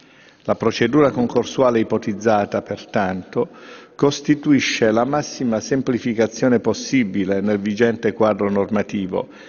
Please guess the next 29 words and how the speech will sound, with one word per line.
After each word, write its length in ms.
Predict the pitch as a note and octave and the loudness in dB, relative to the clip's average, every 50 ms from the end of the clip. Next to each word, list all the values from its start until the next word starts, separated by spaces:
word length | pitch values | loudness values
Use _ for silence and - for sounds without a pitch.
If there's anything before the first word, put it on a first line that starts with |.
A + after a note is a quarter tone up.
| - - - _ _ - | -20 -20 -20 _ _ -2
che 140 | - A2+ | 2 2
impone 680 | A2 A2+ A#2 A2+ A2 - D3 C#3+ C3+ A#2+ A2 G2+ G2 G2 | 4 4 2 0 0 2 2 4 4 4 2 2 0 0
lo 140 | F#2+ G2 | 0 -2
svolgimento 800 | G2 G#2 G#2 G#2+ A2 G#2+ G#2 A2 A#2 A#2+ C3 C#3 C3 A#2+ B2+ A2+ | -2 -2 -2 -2 -2 0 -2 -2 0 2 2 2 0 2 2 2
annuale 600 | G#2+ G#2+ A2 A#2 A#2+ A#2+ A#2 A2 G#2 G2 G2 F#2+ | 2 2 2 2 2 2 2 2 0 0 0 -2
dei 160 | F2+ G2 G2 | -2 -4 -4
concorsi 640 | - G#2+ G2+ G2 F#2 - A#2 A2 G#2 - - - A2 | -4 -4 -6 -4 -2 0 0 0 0 -2 -4 -6 -4
interni 880 | G2+ F#2+ - A#2 G#2+ G2+ G2 F#2+ F#2 G2+ A2 A#2+ C3+ D#3 D#3 - - - - - - - - - _ _ _ _ _ _ _ _ _ - | -6 -2 0 0 2 2 2 2 0 -2 -2 -2 -2 -2 -4 -10 -16 -20 -20 -20 -20 -20 -20 -20 _ _ _ _ _ _ _ _ _ -2
in 120 | A#2+ A#2 B2 | 2 4 4
modo 280 | C#3 D3 C#3 C3+ C3 | 4 4 4 4 2
tale 400 | B2 - A#2+ G#2+ G#2 G#2 A2 A2 | 2 2 2 2 2 2 2 2
da 160 | G#2 B2 B2 B2 | 2 2 2 0
assicurare 880 | A2+ - - - A#2 B2 A#2+ A#2 G#2+ G2+ G2 G2+ G2 G2+ G2 G2 - - - - - - - - | 0 -2 -6 -8 -6 -2 0 2 2 2 2 0 0 -2 -2 -4 -6 -10 -16 -20 -20 -20 -20 -6
la 180 | - G#2+ A2 G#2 | -2 -2 -2 0
progressione 840 | - - A#2 A#2+ A2 A2+ A#2 A2+ - - - D#3 D3 C3+ B2 A2 A2 - | 2 2 2 2 2 0 -2 -2 -4 -2 0 2 2 4 2 2 0 -2
in 200 | - C#3 C#3 C3 | -2 -2 -2 -2
carriera 840 | - - A2 G#2+ G2+ G2+ A#2 A#2 A2 G#2 G2 G2 G2 G#2+ A#2 - - - - - - - - | 0 0 0 0 0 -2 0 0 2 2 2 0 0 -2 -2 -4 -6 -12 -18 -20 -20 -16 -4
degli 240 | - B2 B2 A#2+ A#2 | 0 0 2 4 2
appartenenti 880 | A2 A2 B2 - A#2 - - - A2 A2 A#2 C#3 C#3 C3 - - A2 | 2 2 0 -2 -2 -2 -2 -2 0 0 2 2 0 0 -2 0 -2
al 120 | G#2 G2+ G2+ | -2 -2 0
ruolo 380 | A2+ C3 C3 A#2+ G#2 G2+ G2+ | 2 2 4 4 4 2 2
degli 220 | G2 A2+ A2+ A2 A#2+ | 2 2 2 4 4
agenti 680 | B2 B2 B2 C3 D3 D3 D3+ D3+ D3 - - C#3+ D3 - | 2 2 2 2 2 2 2 0 -4 -4 -2 -2 -2 0
e 120 | - A#2 | 2 2
assistenti 760 | A2+ A2 - - D#3 - - - G2 F2 F2 F#2+ F2+ - B2+ A2+ | 2 0 0 -2 -4 -4 -2 -4 -4 -4 -2 -4 -6 -6 -4 0
della 260 | G#2+ G#2 G2 G2 G2+ | 0 2 2 0 0
Polizia 540 | - C3+ B2+ A2+ G2+ - - - F2+ E2+ F#2 | 2 2 2 0 0 -4 -6 -4 -2 -2 -2
di 80 | F2+ | -4
Stato. 600 | D#2 - - - D2 B1 C#2 C2+ - - - - | -8 -10 -8 -6 -6 -6 -6 -6 -8 -8 -8 -8